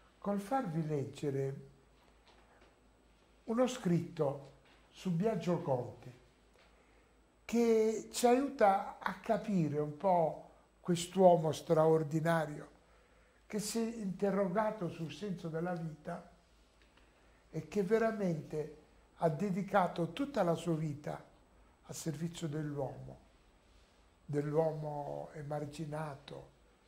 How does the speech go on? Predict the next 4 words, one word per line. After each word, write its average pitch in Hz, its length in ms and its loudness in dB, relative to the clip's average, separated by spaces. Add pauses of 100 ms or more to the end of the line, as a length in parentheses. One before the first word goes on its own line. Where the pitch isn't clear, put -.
(320)
esiliato, 147 960 -6 (1120)
emigra-, 165 520 -2
em-, 160 280 -8 (160)
emigrato, 156 960 -2